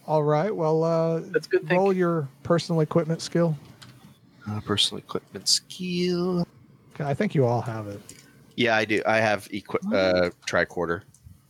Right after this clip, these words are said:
Speaker 1: Yeah.
Speaker 3: So I
Speaker 4: Oh,
Speaker 3: get to
Speaker 4: I
Speaker 3: add
Speaker 4: don't
Speaker 3: two
Speaker 4: have
Speaker 3: to
Speaker 4: that.
Speaker 3: this. Uh, three is the drama roll. Uh, six total for the tricorder.
Speaker 1: Okay.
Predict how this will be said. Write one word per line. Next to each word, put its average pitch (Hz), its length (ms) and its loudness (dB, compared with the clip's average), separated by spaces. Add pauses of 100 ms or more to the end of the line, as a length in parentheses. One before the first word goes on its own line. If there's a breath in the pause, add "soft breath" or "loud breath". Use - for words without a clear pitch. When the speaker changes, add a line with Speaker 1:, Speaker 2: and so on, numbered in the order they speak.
Speaker 1:
Yeah. 190 60 -6
Speaker 3:
So 87 160 0
I 82 200 2
Speaker 4:
Oh, 151 220 -2 (100)
Speaker 3:
get - 20 -
to 104 60 0
Speaker 4:
I 95 40 2
Speaker 3:
add 90 180 2
Speaker 4:
don't 143 100 0
Speaker 3:
two 98 60 0
Speaker 4:
have 90 100 0
Speaker 3:
to 82 60 -2
Speaker 4:
that. 80 80 -4
Speaker 3:
this. - 360 0 (1500 loud breath)
Uh, 104 680 2
three 123 440 -2
is 131 140 -2
the 127 80 2
drama 117 340 0
roll. 113 560 0 (560)
Uh, 101 320 0
six - 420 -2
total 104 380 -2
for 98 300 -4
the 92 260 -4
tricorder. 82 540 -4 (720)
Speaker 1:
Okay. 208 220 0